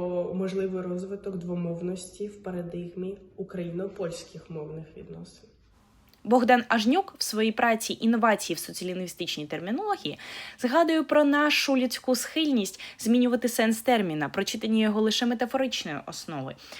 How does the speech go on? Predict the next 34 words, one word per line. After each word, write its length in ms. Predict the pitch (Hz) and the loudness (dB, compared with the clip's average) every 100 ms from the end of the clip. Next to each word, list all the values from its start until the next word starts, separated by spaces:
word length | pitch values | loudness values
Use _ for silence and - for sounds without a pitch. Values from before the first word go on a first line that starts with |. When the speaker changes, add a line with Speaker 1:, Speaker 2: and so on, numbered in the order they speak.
| - - | -14 -10
Speaker 2:
Схожу 420 | - - 233 233 | -2 4 6 4
спокусу 580 | 214 226 220 392 - 175 | -2 -4 0 0 0 0
ми 180 | 196 269 | 0 0
відчуваємо, 600 | 269 - 196 240 262 226 | 0 -2 0 2 4 2
коли 200 | 220 214 | 0 2
вивчаємо 580 | 220 - 226 214 208 | 0 0 0 2 2
нову 260 | 208 202 208 | 2 2 4
мову 500 | 220 226 170 147 147 - - - - | 4 4 2 -2 -8 -10 -16 -18 -6
і 280 | 254 302 392 - - | 0 2 0 -4 -6
запозичуємо 840 | 214 240 285 269 247 - 196 196 | 2 4 4 2 0 0 0 0
слова, 520 | 185 - 175 170 247 359 _ | -2 0 0 4 2 0 _
використовуючи 760 | - 196 220 - 202 185 185 175 | -4 0 0 0 0 0 -2 -2
вже 160 | 175 | 0
в 80 | 170 | 0
рідній 320 | 170 240 285 | 0 2 4
мові, 320 | 247 175 151 - - | 4 4 -2 -6 -6
трохи 280 | - 339 208 | 0 0 0
в 80 | 190 | -2
іншому 320 | 190 185 160 | -2 -4 -4
контексті 720 | - 151 143 - - - - - _ - | -4 -4 -4 -6 -6 -10 -12 -18 _ -2
та 220 | 233 269 | 2 2
з 140 | 269 - | 0 -8
іншим 460 | 165 170 - 196 202 _ - | -6 -2 -2 -2 -6 _ -12
сенсом. 480 | - 240 151 - - - - - - | -2 -2 -2 -10 -10 -12 -12 -12 0
То 80 | 285 | 2
які 200 | 302 330 | 4 4
ж 80 | 311 | 4
наслідки 380 | 311 294 - | 2 0 0
ми 120 | 277 277 | 2 4
маємо 320 | 277 277 262 | 6 6 6
як 140 | 262 | 6
українці 600 | 262 262 269 277 254 - | 4 2 2 4 2 -2
при 160 | - 202 | -2 0
вивченні 600 | 202 220 - 226 226 | 0 0 0 2 2